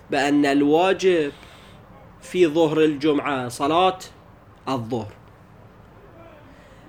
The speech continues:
رواية ثانية تقول بأن الواجب في ظهر الجمعة صلاة الجمعة، هذان يتعارضان،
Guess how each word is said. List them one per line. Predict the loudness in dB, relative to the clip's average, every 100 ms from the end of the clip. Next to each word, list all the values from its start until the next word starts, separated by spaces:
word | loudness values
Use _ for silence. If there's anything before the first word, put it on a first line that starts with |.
| -14
رواية | -4 0 2 4 4 4 2
ثانية | 2 0 2 4 2
تقول | 2 -4 0 0 2 0
بأن | 0 0 2 2
الواجب | 2 2 4 2 4 2 2
في | -2
ظهر | 0 0 0
الجمعة | -2 -2 -2 -2 -4 -6
صلاة | -4 0 4 4 2 -2 -20 -20 -20 -20 -20 -20 -20 -20 -20 -16 -4
الجمعة، | -2 -2 -6 -8 -8 -16 -20 -20 -20 -20 -20 -20 -20 -20 -20 -20 -20 -20 -20 -20 -4
هذان | 2 4 6 4 6
يتعارضان، | 4 2 -4 -4 -6 -8 -10